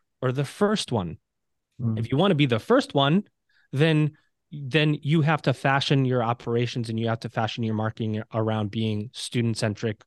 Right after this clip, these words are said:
Speaker 1: customer-focused. Um, I think the whole picture of the student with a computer with a child on their leg still does work a little, but that's kind of been done now. I think it's more about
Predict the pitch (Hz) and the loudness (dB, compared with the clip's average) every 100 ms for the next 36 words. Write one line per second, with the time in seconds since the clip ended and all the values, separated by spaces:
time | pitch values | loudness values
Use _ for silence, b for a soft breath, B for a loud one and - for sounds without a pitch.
0 | - - 127 123 110 - 107 - 110 - | -6 -2 -2 0 -2 -2 -4 -4 -8 -8
1 | - b b b b _ 120 113 - _ | -16 b b b b _ -4 -2 -6 _
2 | - 139 160 151 - 139 123 147 131 - | -4 0 2 0 0 2 4 4 2 0
3 | 147 - 147 131 123 - 131 131 127 123 | -4 2 2 2 -2 0 0 0 -2 -2
4 | 123 - 127 131 131 127 120 117 - 123 | -2 2 4 4 4 4 2 0 2 2
5 | 135 135 135 135 135 139 147 139 b b | 4 2 2 2 2 2 0 -6 b b
6 | _ - - 175 170 165 151 143 156 151 | _ -6 0 2 4 2 4 2 2 2
7 | 120 120 143 170 147 127 147 143 - - | 0 2 2 2 0 0 -2 -2 -4 2
8 | 143 131 135 131 113 113 147 151 175 185 | 2 2 2 2 2 2 4 4 2 0
9 | b b - 123 170 165 143 143 143 131 | b b -4 0 2 0 0 2 2 4
10 | 127 127 | 2 2